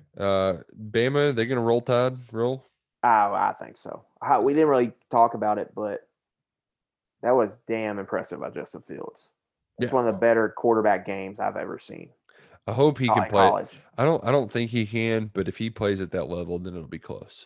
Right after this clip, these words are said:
Speaker 1: So I'm, I'm, I'm hoping
Speaker 2: That
Speaker 1: for a
Speaker 2: felt
Speaker 1: close
Speaker 2: like,
Speaker 1: game.
Speaker 2: that felt like Ohio State's national championship, though.
Speaker 1: Yeah,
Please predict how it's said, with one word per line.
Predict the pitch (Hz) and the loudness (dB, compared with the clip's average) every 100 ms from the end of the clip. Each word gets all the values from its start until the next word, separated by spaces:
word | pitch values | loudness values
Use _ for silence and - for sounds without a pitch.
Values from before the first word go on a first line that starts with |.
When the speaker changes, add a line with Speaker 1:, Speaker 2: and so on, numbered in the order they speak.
| _ | _
Speaker 1:
So | - 92 | -8 -6
I'm, | 95 98 | -6 -8
I'm, | 98 98 | -10 -10
I'm | 92 - _ _ - - | -14 -18 _ _ -6 4
hoping | 165 | 6
Speaker 2:
That | 175 | 6
Speaker 1:
for | - | 6
a | |
Speaker 2:
felt | 175 | 8
Speaker 1:
close | 156 147 | 8 6
Speaker 2:
like, | - | 2
Speaker 1:
game. | 71 - - _ _ | -6 -8 -18 _ _
Speaker 2:
that | 113 120 | -2 2
felt | 165 127 | 4 6
like | 117 107 | 4 2
Ohio | 110 98 | 2 2
State's | - 92 - | 2 -6 -6
national | 73 - - | -10 -10 -12
championship, | 71 58 - - | -12 -12 -14 -14
though. | - - _ _ _ _ _ _ _ - | -14 -16 _ _ _ _ _ _ _ -4
Speaker 1:
Yeah, | 95 | -4